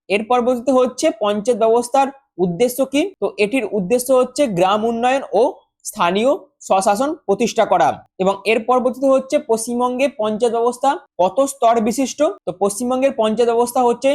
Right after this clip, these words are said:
তিন স্তর বিশিষ্ট, যেখানে প্রথম আছে গ্রাম পঞ্চায়েত, তারপর আছে পঞ্চায়েত সমিতি, তারপর আছে জেলা পরিষদ। এই তিনটি স্তরে কিন্তু পশ্চিমবঙ্গের পঞ্চায়েত ব্যবস্থাকে ভাগ করা হয়েছে। এরপর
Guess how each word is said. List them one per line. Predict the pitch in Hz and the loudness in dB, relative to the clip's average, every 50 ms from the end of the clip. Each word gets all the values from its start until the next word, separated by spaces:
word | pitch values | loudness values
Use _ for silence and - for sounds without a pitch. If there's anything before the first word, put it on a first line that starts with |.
| 349 - _ - | 0 -4 _ -4
তিন | 247 240 254 262 262 - | -2 0 0 0 -2 0
স্তর | - 277 269 254 233 | 0 0 2 2 0
বিশিষ্ট, | 254 233 277 254 269 - 302 302 208 196 | 0 0 0 -2 0 0 -2 -2 0 0
যেখানে | 220 214 254 226 240 269 370 - - - | 0 0 2 0 0 0 -2 -4 -4 -2
প্রথম | 190 196 196 294 254 254 262 262 | -2 -2 0 0 0 0 0 0
আছে | 262 - 294 311 392 - _ _ _ _ - 135 | 0 2 0 0 0 -2 _ _ _ _ -8 -2
গ্রাম | 147 165 175 190 202 180 | 0 0 0 0 0 0
পঞ্চায়েত, | 233 240 240 233 - 269 269 285 427 - - - | 0 0 0 0 2 2 2 2 0 -2 0 2
তারপর | 175 180 202 202 208 240 254 254 254 | 2 2 2 0 0 2 2 2 2
আছে | 254 - 285 302 392 403 _ _ - 170 | 0 0 0 -2 -2 -4 _ _ -4 -2
পঞ্চায়েত | 185 196 196 185 220 240 247 247 247 - - | -2 0 0 0 0 0 0 0 -4 -8 -8
সমিতি, | 214 196 175 208 233 220 285 302 392 392 - _ - 165 | -6 -4 -4 -4 -2 0 0 0 0 -2 -6 _ -2 0
তারপর | 156 180 190 190 226 226 233 226 | 0 0 2 2 2 2 2 2
আছে | 220 226 285 311 415 - - - 143 143 | 2 2 0 -2 -2 -4 -10 -10 -2 0
জেলা | 208 226 226 214 220 | 2 2 2 2 2
পরিষদ। | 214 202 196 - 196 170 156 - - - - 208 | 2 2 2 2 2 2 2 -2 -6 -4 -4 -4
এই | 208 208 - - | -4 -4 -6 -8
তিনটি | 226 240 254 262 254 220 285 294 302 311 302 _ - | -6 -4 -2 -2 -2 0 0 0 0 -2 -6 _ -6
স্তরে | - 233 208 214 226 240 233 | 0 2 2 2 2 0 0
কিন্তু | 220 202 190 185 277 269 - | -2 -2 -2 -2 -4 0 0
পশ্চিমবঙ্গের | 202 196 - - 220 208 214 214 214 220 277 320 392 - _ _ _ - | 0 0 0 -4 -2 0 0 0 2 2 0 0 0 -4 _ _ _ -2
পঞ্চায়েত | 185 196 208 208 202 254 269 233 185 | -2 0 0 -2 0 0 0 2 2
ব্যবস্থাকে | 175 180 196 196 - 220 208 208 277 311 403 - _ _ _ - - | 2 2 0 0 0 -2 0 0 0 -2 -2 -4 _ _ _ -6 -2
ভাগ | 170 165 170 - | -2 -2 0 0
করা | 226 233 254 - - | 0 2 2 2 4
হয়েছে। | 220 220 196 - - 202 170 127 110 - 180 | 2 2 0 0 0 -2 -2 -2 -4 -2 -2
এরপর | 202 202 208 240 | -2 0 2 0